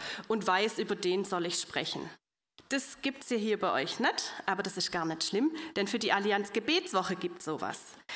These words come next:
Ähm, Joy, Freude ist das Thema, auch das hat Annika schon gesagt. Und die Verantwortlichen der Allianz Gebetswoche,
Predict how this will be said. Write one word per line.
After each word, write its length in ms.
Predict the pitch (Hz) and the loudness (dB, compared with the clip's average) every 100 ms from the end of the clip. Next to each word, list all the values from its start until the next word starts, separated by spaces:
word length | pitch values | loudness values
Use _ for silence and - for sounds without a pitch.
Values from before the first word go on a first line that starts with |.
| - - - - | -10 -12 -6 0
Ähm, 500 | 202 208 202 202 202 _ - | 2 2 0 -4 -12 _ -2
Joy, 460 | - 185 190 277 370 453 | 2 4 4 4 2 0
Freude 640 | - - - 170 175 262 190 | -4 -6 0 2 4 4 2
ist 200 | 202 185 | 0 -2
das 140 | - | -4
Thema, 320 | - 233 277 190 - | -2 2 2 2 -2
auch 140 | 160 | -2
das 240 | - 196 - | -2 0 0
hat 180 | 202 | 0
Annika 380 | - 214 226 196 | 0 0 -2 -2
schon 180 | - 185 | 0 0
gesagt. 520 | 170 175 - - - - - - - - | 0 0 0 -2 -8 -8 -10 -8 -12 -4
Und 340 | 220 214 - 220 | 0 0 0 0
die 60 | |
Verantwortlichen 840 | 202 - 302 370 269 269 262 254 | 2 4 2 4 2 2 0 2
der 120 | 226 180 | 2 4
Allianz 440 | 208 214 208 220 | 4 4 4 2
Gebetswoche, 800 | 226 180 175 175 180 170 170 | 0 2 2 0 -2 -2 -4